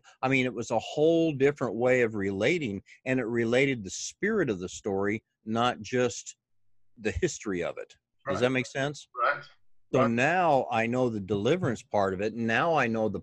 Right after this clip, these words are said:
Speaker 1: power of it. And that's what it says in, what is it, First Corinthians fourteen? If I don't know the power of the voice,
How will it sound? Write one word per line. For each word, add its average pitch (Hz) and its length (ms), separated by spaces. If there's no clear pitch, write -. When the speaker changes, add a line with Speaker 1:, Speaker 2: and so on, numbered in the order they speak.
Speaker 1:
power 143 340
of 85 100
it. - 120
And 110 120
that's 160 220
what 131 100
it 107 60
says 117 340
in, 101 200
what 113 160
is 92 120
it, 90 100
First 120 240
Corinthians 113 420
fourteen? 120 480
If - 120
I 170 120
don't 170 240
know 131 200
the 110 120
power 131 380
of 104 60
the 101 80
voice, 123 240